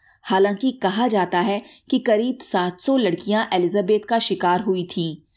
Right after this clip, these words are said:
एलिजाबेथ के पारिवारिक रुतबे और सरकार में उनके दखल की वजह से उसे जेल में बंद कर दिया गया।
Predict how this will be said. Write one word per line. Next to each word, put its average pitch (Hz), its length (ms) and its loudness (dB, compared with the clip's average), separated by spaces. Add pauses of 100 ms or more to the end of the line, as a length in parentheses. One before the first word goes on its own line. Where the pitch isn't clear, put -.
(280)
एलिजाबेथ 269 520 2
के 311 100 2
पारिवारिक 185 720 0
रुतबे 190 500 0 (280)
और 233 100 4
सरकार 196 580 0
में 240 160 0
उनके 202 340 -2
दखल 180 360 -2
की 233 180 -4
वजह 180 380 0
से 202 320 0 (260)
उसे 226 340 2
जेल 190 420 2
में 214 220 0
बंद 175 220 0
कर 170 160 -2
दिया 165 260 2
गया। 160 320 -2